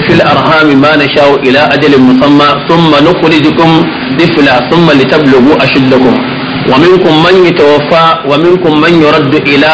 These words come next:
أرذل الأمور لكي لا يعلم من بعد علم شيئا." Sai yace, "وترى الأرض هامدة." Idan rani yayi, zaka ga ƙasa ta yi shiru.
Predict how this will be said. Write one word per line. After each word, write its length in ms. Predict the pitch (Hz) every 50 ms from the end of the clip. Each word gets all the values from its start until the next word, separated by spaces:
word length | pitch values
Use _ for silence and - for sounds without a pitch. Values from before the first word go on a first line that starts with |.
| 160 165 -
أرذل 380 | 147 143 135 120 135 151 147 147
الأمور 460 | 139 135 - 156 151 147 143 139 131 131 127 127 - - - - - - -
لكي 360 | - 123 131 127 127 160 160 165
لا 160 | 160 160 165
يعلم 440 | 160 165 170 - 147 147 151 147 143 139
من 220 | 135 139 151 156 165 156
بعد 220 | 160 147 147 147 143
علم 320 | 131 135 156 165 156 156 156 156 156 156 - -
شيئا." 420 | - - 147 135 139 131 113 110 110 104 - - - - - - - -
Sai 180 | - - 156 156
yace, 200 | 165 156 156 165
"وترى 340 | 147 143 143 143 165 160 156
الأرض 340 | 151 151 147 151 139 135
هامدة." 640 | 139 131 - 131 131 127 123 135 143 143 135 127 127 127 107 104 101 - - - - - - - - -
Idan 300 | - - 127 131 147 156
rani 340 | 160 165 165 170 165 160 160
yayi, 320 | 165 165 165 165 165 165 165 160 - - - - - - - - - -
zaka 300 | 120 151 160 - 156 143
ga 80 | 139
ƙasa 260 | 120 131 143 135 - 143 135 -
ta 100 | - -
yi 140 | 143 143 139
shiru. 320 | - - 160 156 156 147